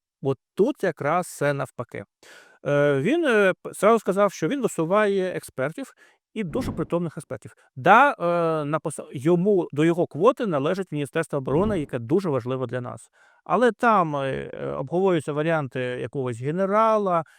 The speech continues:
чи керівника, е, оборонної компанії військової, тобто абсолютно притомних людей. Це в-, може виглядати дивно, поки чеські журналісти не провели розслідування, і виявилося,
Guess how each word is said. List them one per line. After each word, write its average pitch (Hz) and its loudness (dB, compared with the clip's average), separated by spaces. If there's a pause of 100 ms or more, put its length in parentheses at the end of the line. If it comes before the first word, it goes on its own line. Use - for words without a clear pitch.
(140)
чи 175 -4
керівника, 175 0
е, 151 -2
оборонної 147 0
компанії 185 0
військової, 151 0 (180)
тобто 170 -4
абсолютно 330 -2
притомних 202 -2
людей. - -12 (340)
Це 254 6
в-, 247 -2
може 226 4
виглядати 226 0
дивно, 254 0
поки 233 0
чеські 202 -4
журналісти 185 0
не 165 -4
провели 185 2
розслідування, 254 -2
і 262 -4
виявилося, 160 0